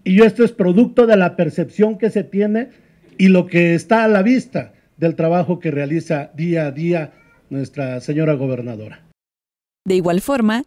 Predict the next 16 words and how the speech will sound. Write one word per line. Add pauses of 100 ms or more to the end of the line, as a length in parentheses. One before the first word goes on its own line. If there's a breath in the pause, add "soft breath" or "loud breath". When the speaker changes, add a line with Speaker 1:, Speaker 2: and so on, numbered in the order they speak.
(120)
Speaker 2:
el
presidente
municipal
de
Hueyotlipan,
Luis
Ángel
Roldán
Carrillo, (100)
agradeció
a
la
gobernadora
Lorena
Cuellar
Cisneros